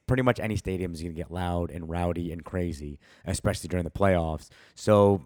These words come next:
and most of these athletes, they can pretty much shake off noise.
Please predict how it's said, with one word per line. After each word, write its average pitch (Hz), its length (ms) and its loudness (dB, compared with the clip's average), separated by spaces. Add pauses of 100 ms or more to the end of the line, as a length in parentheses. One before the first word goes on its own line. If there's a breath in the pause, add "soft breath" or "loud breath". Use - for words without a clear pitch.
and 143 220 0
most 151 180 4
of - 40 -14
these 113 160 2
athletes, 98 640 2 (580)
they 143 120 8
can 131 120 0
pretty 104 160 2
much 98 120 0
shake 90 280 -2
off 80 220 -2
noise. 73 400 -4